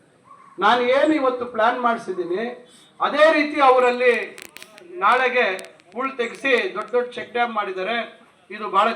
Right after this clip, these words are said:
ಚೆನ್ನಾಗಾಗಿದೆ ಅಂತ ಹೇಳಿ ಅವ್ರು ಹೇಳ್ತಾರೆ. ನಾನು ಹೇಳ್ದೆ, "ನಾನು ಅದನ್ನೇ ಸರ್ ನಾನು ಮಾಡಿಸಿರೋದು." ಅಲ್ಲಿ ಏನು ಮಾಡಿದ್ದಾರೆ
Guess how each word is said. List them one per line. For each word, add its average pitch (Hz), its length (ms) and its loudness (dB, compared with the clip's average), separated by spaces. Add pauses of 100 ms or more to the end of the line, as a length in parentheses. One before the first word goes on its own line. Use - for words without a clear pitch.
ಚೆನ್ನಾಗಾಗಿದೆ 214 560 0
ಅಂತ 185 200 -8
ಹೇಳಿ 220 280 -6
ಅವ್ರು 190 140 -4
ಹೇಳ್ತಾರೆ. 196 380 -8
ನಾನು 180 200 -8
ಹೇಳ್ದೆ, 196 180 -14
"ನಾನು 175 260 -8
ಅದನ್ನೇ 190 320 -10
ಸರ್ 160 160 -12
ನಾನು 165 280 -10
ಮಾಡಿಸಿರೋದು." 147 540 -16 (1160)
ಅಲ್ಲಿ 233 220 6 (120)
ಏನು 302 140 6 (100)
ಮಾಡಿದ್ದಾರೆ 254 480 6